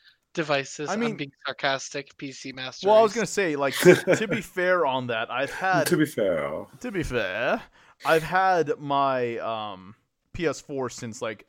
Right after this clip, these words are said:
Speaker 2: the week of release. So it's, like, old, and it's a console. Like, that's the main part, is that the fact that it's a console. And, like, look, let's not pretend I don't have a gigantic beast of a P C under it.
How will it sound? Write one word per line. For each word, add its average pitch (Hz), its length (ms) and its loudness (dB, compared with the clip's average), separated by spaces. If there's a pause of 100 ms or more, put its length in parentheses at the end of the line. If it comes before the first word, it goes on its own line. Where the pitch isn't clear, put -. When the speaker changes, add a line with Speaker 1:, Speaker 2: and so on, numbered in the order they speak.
(120)
Speaker 2:
the 120 140 -8
week 120 280 -8
of 107 140 -4
release. 73 540 -18
So 139 260 0
it's, 147 160 2
like, 147 160 4
old, 139 460 2 (1120)
and 120 460 -4
it's 120 260 -10
a 120 60 -8
console. 101 520 -8
Like, 123 160 -2
that's 170 220 8
the 170 80 4
main 151 360 6
part, 123 340 2
is 120 140 -6
that 117 300 -4
the 120 80 -6
fact 120 260 -6
that 104 160 -12
it's 113 140 -14
a 104 60 -14
console. 107 500 -10 (260)
And, 160 140 -2
like, 196 160 -2
look, 190 260 2
let's 180 220 0
not 202 180 -2
pretend 151 260 -4
I 147 60 2
don't 131 320 -2
have 120 180 -2
a 117 40 -6
gigantic 110 680 -8
beast 110 240 -12
of 95 80 -12
a 95 60 -14
P 110 200 -16
C 110 280 -14
under 101 320 -12
it. - 120 -16